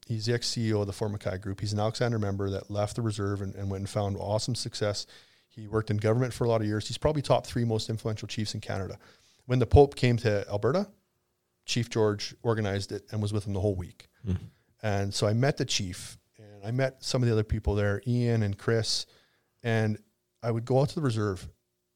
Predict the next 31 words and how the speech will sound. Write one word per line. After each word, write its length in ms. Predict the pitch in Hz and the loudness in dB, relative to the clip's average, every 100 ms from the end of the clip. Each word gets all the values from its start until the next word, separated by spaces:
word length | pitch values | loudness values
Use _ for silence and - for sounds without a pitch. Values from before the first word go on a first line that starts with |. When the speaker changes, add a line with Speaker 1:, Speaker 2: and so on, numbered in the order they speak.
| _ | _
Speaker 1:
and 460 | 107 101 98 98 101 _ _ _ _ | -12 -8 -8 -10 -14 _ _ _ _
just 220 | 135 - | -4 0
felt 180 | 156 139 | 0 -2
so 320 | - - 131 | -6 2 4
welcomed. 600 | 123 110 101 - 101 104 _ _ _ _ _ | 6 4 4 0 -12 -12 _ _ _ _ _
And 120 | 117 | 2
they 60 | 139 | 4
didn't 140 | 202 | 4
even 160 | 156 110 | 2 4
know 380 | 107 104 101 - | 4 2 -2 -4
who 140 | 123 | 0
I 40 | 101 | 2
was. 400 | 117 160 - - _ _ _ | 2 0 -4 -8 _ _ _
They 100 | 139 | 2
didn't 120 | 131 | 4
know 160 | 123 143 | 6 6
that 100 | 117 | 6
I 40 | |
was, 240 | 101 95 117 | 2 0 0
you 60 | |
know, 120 | 101 | 0
part 300 | 101 - 117 | -2 -4 -2
Mohawk 340 | 113 110 110 117 | 2 4 2 2
Iroquois, 460 | 117 - 117 117 | -2 2 4 4
and 120 | 117 101 | 2 0
I 40 | |
was 160 | 101 104 | 0 0
a 40 | |
Michel 360 | 110 - 113 107 | 0 2 2 2
member 420 | 104 117 120 123 | 2 2 2 2
and 160 | 98 | 0